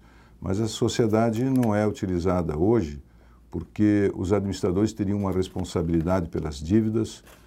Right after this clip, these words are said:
de forma ilimitada. Então, a gente, eh, utiliza dessa lei da S A, Lei seis mil quatrocentos e quatro de setenta e seis, eh, ah, no que se diz respeito à sociedade anônima.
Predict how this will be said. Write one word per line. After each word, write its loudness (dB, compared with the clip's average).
de -6
forma 0
ilimitada. 0
Então, 2
a 0
gente, 2
eh, 0
utiliza 0
dessa 0
lei 2
da 2
S -2
A, 4
Lei 0
seis -2
mil 0
quatrocentos -6
e -8
quatro -4
de -10
setenta -6
e -2
seis, 0
eh, 0
ah, -2
no -4
que -2
se -8
diz 0
respeito 2
à -2
sociedade 0
anônima. -2